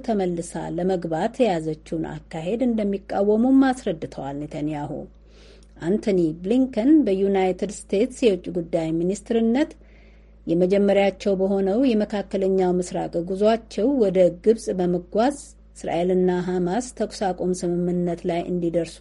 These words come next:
ከሸመገሉት ከግብፁ ፕሬዚደንት አብደልፋታህ አልሲሲና ከውጭ ጉዳይ ሚኒስትሩ ሳሜ ሹክሪ ጋር ይነጋገራሉ። በዓለም አቀፍ ኮቪድ አስራ ዘጠኝ ዜናዎች፣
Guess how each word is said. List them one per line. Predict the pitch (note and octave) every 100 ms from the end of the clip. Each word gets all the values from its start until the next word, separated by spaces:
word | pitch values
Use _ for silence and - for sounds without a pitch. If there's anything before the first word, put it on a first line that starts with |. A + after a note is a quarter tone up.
| A3+
ከሸመገሉት | F#3+ F#3+ F3 F3 F3+ G3+ C#4 D4+ - - - - - - -
ከግብፁ | A3+ A3+ A3+ A#3 A3+
ፕሬዚደንት | A3 G#3+ G3+ F#3+ G3+ G#3
አብደልፋታህ | F#3+ F#3+ F#3 - G#3 G#3 A#3 A#3+
አልሲሲና | G#3 - - A#3 F#3+ F3+ F3+ B3
ከውጭ | C4+ F#3 E3+ -
ጉዳይ | F3 D#3+ E3+ D#3+
ሚኒስትሩ | E3 G3 A3 - C4+ C#4
ሳሜ | C#4 A3+ F#3 E3+ E3 F3+ -
ሹክሪ | - B3+ - E3
ጋር | D#3 F#3 B3 - -
ይነጋገራሉ። | A3+ D3+ C3+ C3+ - D#3 C3 B2+ - - - - - - - -
በዓለም | F#3 A3+ A#3+ B3+ B3+ B3 B3 B3
አቀፍ | B3 B3 B3+ A#3+
ኮቪድ | - B3 A3+ A#3+
አስራ | A#3 A#3+ A#3+
ዘጠኝ | A3+ A3+ A#3 A#3 A#3 A3+ G#3
ዜናዎች፣ | A3+ A3+ G#3+ A3 C#4+ D#4